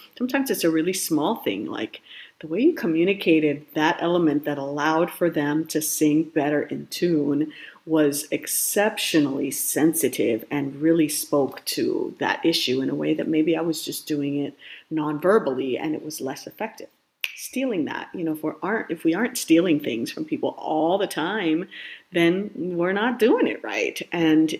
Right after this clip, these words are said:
that idea that somebody else is doing something else and that's excellent should be an uplifting thing for all of us. And don't we want for every group of people that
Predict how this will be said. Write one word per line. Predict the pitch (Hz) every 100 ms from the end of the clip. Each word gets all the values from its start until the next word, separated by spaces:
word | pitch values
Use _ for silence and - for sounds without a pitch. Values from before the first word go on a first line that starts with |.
| -
that | 156 160 151
idea | 156 156 156 175 208
that | 156 147 -
somebody | 170 170 165
else | 156 151
is | 151
doing | 147 151
something | 151 147 147 135 127 -
else | 151 160 143 151 - - - - -
and | 165
that's | 147 156 160 -
excellent | - - - 147 131 135 - - _ -
should | - - 156 -
be | 139 135
an | 143 135
uplifting | 135 143 175 - 135
thing | - 127
for | - -
all | 139 160
of | 170
us. | 117 -
And | 160
don't | 165 196
we | 233
want | 196 196 196 -
for | - -
every | 160 -
group | 190 180 180
of | 175
people | - 165 160 139
that | 139 110 -